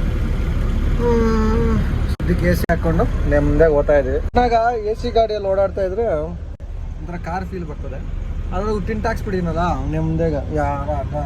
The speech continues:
ಯಾರು ಆ ಕಡೆ ಈ ಕಡೆ ಏನು ಮಾಡ್ತಾರೆ ಅಂತ ತಲೆನೂ ಇಲ್ಲ. But ನಾವೆಲ್ಲ ನೋಡ್ತಾ ಇರ್ಬೋದು. ಹಾಯ್ ಬ್ರೋ. ನಮ್ಮ ಸಬ್ಸ್ಕ್ರೈಬರ್ ನೋಡಿ, ಅವ್ರು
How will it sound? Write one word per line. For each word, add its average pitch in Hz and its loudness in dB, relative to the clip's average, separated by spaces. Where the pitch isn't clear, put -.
ಯಾರು 160 2
ಆ 160 -2
ಕಡೆ - -4
ಈ - -2
ಕಡೆ 156 -2
ಏನು 156 0
ಮಾಡ್ತಾರೆ 160 -2
ಅಂತ - -4
ತಲೆನೂ 190 -2
ಇಲ್ಲ. 135 -4
But 170 2
ನಾವೆಲ್ಲ 175 4
ನೋಡ್ತಾ 156 0
ಇರ್ಬೋದು. - 0
ಹಾಯ್ 247 6
ಬ್ರೋ. 311 4
ನಮ್ಮ 160 2
ಸಬ್ಸ್ಕ್ರೈಬರ್ 185 2
ನೋಡಿ, 175 6
ಅವ್ರು 185 6